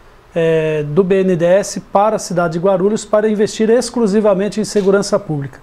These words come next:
Então nós fizemos todo o planejamento, tivemos que montar todos os projetos, foram mais de cem reuniões à distância, é, com o B N D E S, porque nós fomos a primeira cidade a fazer, a criar essa plataforma da cidade mais segura.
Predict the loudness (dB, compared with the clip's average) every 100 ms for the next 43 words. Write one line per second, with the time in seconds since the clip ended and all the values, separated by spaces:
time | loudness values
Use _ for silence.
0 | -20 -20 -20 -20 -8 -2 2 2 2 0
1 | -2 0 0 0 -4 -2 -2 -2 0 0
2 | 0 -2 -2 0 -2 -4 -4 -2 0 -2
3 | -4 0 0 0 0 0 0 -6 -6 -4
4 | -2 0 -2 -4 -16 -20 -20 -8 0 2
5 | 4 2 0 -4 -2 0 2 2 2 2
6 | 4 2 2 -2 -6 -6 -6 -2 2 2
7 | 0 -6 -16 -20 -20 -20 -16 -2 0 0
8 | 0 2 4 4 2 2 2 4 4 0
9 | -4 -4 0 2 0 0 0 0 0 0
10 | 0 2 0 -2 0 2 2 -2 -10 -20
11 | -20 -20 -20 -6 -4 0 -2 0 2 2
12 | 0 2 4 2 0 -2 -2 0 -2 -2
13 | -4 0 0 2 0 -2 -2 0 0 0
14 | 0 0 0 -2 -2 -4 -6